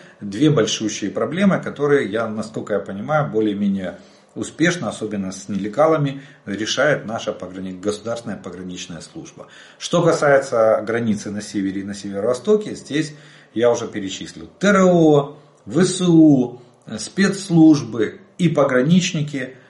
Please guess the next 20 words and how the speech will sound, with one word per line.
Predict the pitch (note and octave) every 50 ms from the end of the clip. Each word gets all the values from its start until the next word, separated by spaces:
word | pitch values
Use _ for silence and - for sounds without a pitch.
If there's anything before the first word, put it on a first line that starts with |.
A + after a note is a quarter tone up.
| _ _ _
э, | - A2+ A2 A2 A2+ A2 A2 G#2+ -
все | - - - - D#3+ D#3 C#3+
вместе, | A2+ G2+ A2+ C3+ D#3 F#3 F#3+ - - - D#3+ C#3+ -
э, | - A#2 A#2 A2 A2 A2 G#2+
несут | A2+ A#2 - - - C#3+ C#3+ C#3 -
службу | - - - - D#3 F#3+ G3+ F3+ D#3+ D#3+ C#3
и | B2 A#2+ A#2+
всеми | G#2 - - - D#3+ E3 D#3 C#3+ B2+ A2+
силами | - - B2+ A#2 A2 G#2 G#2 G2+
и |
средствами | G2+ - - D3 E3+ E3+ - E3+ C#3+ A2+
пытаются | - - F#2+ - - B2 C3 C#3 F3+ - B2+ - - - - - - - - _ _
а, | - G#2+ G#2 G2+
обеспечить | - B2+ A2+ A2 A2 - - - C3+ C#3 C#3 - - D3 D3 -
непре-, | A2+ A#2 C3 D3 D#3 D#3 D3+ - D3+ C3+ B2 - - - _ _ _
не-, | A2 A2 B2 C3 B2+ A#2+ A#2 A#2 A2 -
непроникновенность | A2 A2 B2 D3+ E3+ D3+ D3+ E3+ D#3 D3+ D#3+ D#3+ - - C#3 D3 D3+ C3+ C3+ C3+ A2 G2 F#2 F2 D#2 - - - - _ _
через | - - C3+ C#3 C3 A#2 G2+ F2+
нашу | G2+ A2 A2+ A#2 A2 - A2 G2+
государственную | E2 G2 F2 - - - F#2+ E2+ - - - F2 E2 D#2 -